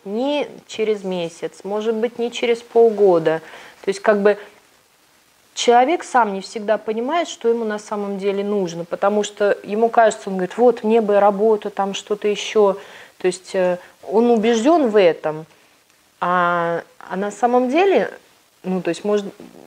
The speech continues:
как бы, может быть, его потребность, она вообще в другом. Например, есть люди, которые с зависимостью, то есть, э, как бы они могут просить всё, что угодно, но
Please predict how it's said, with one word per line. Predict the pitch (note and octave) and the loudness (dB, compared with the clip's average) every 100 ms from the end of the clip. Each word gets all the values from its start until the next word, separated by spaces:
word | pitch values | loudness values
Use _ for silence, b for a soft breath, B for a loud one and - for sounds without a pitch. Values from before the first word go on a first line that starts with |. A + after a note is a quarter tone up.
| F2 - | -20 -4
как | F#3+ | -4
бы, | F3 F3 F3 E3+ | 0 0 0 -2
может | F3 G#3 G#3+ | -2 -2 0
быть, | A3 A#3 | -2 2
его | A#3+ | 2
потребность, | A#3 A#3 A#3 D4+ C4+ G3 - | 4 0 0 -2 0 -4 -6
она | F#3+ G3 | -6 -2
вообще | G3 - C4 C4+ - | -4 -4 0 0 0
в | E3+ | -10
другом. | F3+ G#3+ G#3+ F#3+ D#3 D3 D#3 _ _ _ _ _ _ _ _ _ _ _ B B B | -2 -2 2 2 2 0 -16 _ _ _ _ _ _ _ _ _ _ _ B B B
Например, | F#3 F3+ G3 G3+ | -16 -6 0 2
есть | F#3 F#3+ - | 2 -2 -2
люди, | B3 | -4
которые | A3 F#3 F#3 F#3+ F3 | -2 -4 -2 -4 -4
с | |
зависимостью, | F3 G#3 A#3 C4 - F#3 E3+ - E3+ E3 B B B B | 0 0 0 -8 -6 -8 -8 -8 -6 -8 B B B B
то | - | -6
есть, | F3+ - - | -6 -6 -2
э, | F3 E3+ E3 - - - - | 0 2 0 -6 -20 -20 -12
как | - E3+ | -6 0
бы | F3+ | 2
они | G3+ | 4
могут | A3 G#3 - | 2 2 0
просить | G#3 G#3 D4 C#4 | 0 0 -2 -4
всё, | G#3+ | -6
что | G#3+ A3 | -4 -2
угодно, | A3+ A3 F#3+ E3+ | 0 2 2 0
но | E3+ | -4